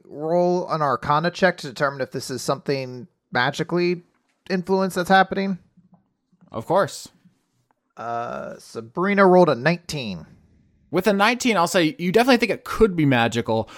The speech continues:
Speaker 2: although if it was a powerful magic, it would have taken more people out quickly. If someone was trying to do, like, a mass sleep spell or something,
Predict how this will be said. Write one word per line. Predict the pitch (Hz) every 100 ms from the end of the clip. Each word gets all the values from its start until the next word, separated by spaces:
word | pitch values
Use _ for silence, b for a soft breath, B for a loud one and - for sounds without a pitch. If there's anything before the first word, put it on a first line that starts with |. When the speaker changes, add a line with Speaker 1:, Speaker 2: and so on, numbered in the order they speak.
| B
Speaker 2:
although | - 147 151
if | 143
it |
was | 147 131
a |
powerful | - - 156 160 156 139
magic, | 131 123 120 117
it | 113 117
would | 131
have | 127
taken | 120 139 127
more | 123 120 120
people | - 113 120
out | 117 -
quickly. | 147 139 196 156
If | 127
someone | 139
was | 127
trying | 139 123
to |
do, | 120
like, | 117
a | 113
mass | 113 113 117
sleep | - 123 127 -
spell | - - 104 104
or | 90
something, | 101 104 101 104 95 92